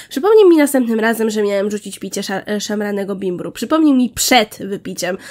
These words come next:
Przynosimy wstyd Temidzie, ka-, kolego. Tete, ktoś idzie? Temida, mhm. Em, tak, mamy właśnie taki sposób, e, prowadzenia dialogów, e, że po prostu, no, mamy dymki z tekstem. Ogólnie to, em, czytane rzeczy mamy tylko, e, podczas właśnie scenek,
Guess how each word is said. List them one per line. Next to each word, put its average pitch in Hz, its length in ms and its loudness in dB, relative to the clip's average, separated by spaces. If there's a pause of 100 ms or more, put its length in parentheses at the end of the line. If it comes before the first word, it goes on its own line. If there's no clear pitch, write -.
(140)
Przynosimy 359 400 0
wstyd 294 260 -2
Temidzie, 247 480 2
ka-, 226 300 -2
kolego. 202 420 -2
Tete, 220 400 -4
ktoś - 320 -8
idzie? 294 260 -2 (140)
Temida, 202 500 -8
mhm. 226 460 -4 (420)
Em, 214 680 -2
tak, 226 200 -2
mamy 277 180 0
właśnie 277 240 -4
taki 240 200 -8
sposób, 233 420 -6
e, 208 120 -4
prowadzenia 220 520 -4
dialogów, 208 640 -4
e, 196 320 -4
że 202 100 -10
po 208 100 -14
prostu, 214 340 -12 (140)
no, 214 120 -6
mamy 214 240 -4
dymki 208 360 -4
z - 80 -12
tekstem. 202 400 -4 (200)
Ogólnie 247 420 0
to, 233 380 0
em, 226 500 -2 (260)
czytane 233 600 0
rzeczy 208 380 -4
mamy 214 260 -2
tylko, 208 720 -2
e, 185 160 -4
podczas 202 360 -6
właśnie 202 240 -6
scenek, 196 460 -4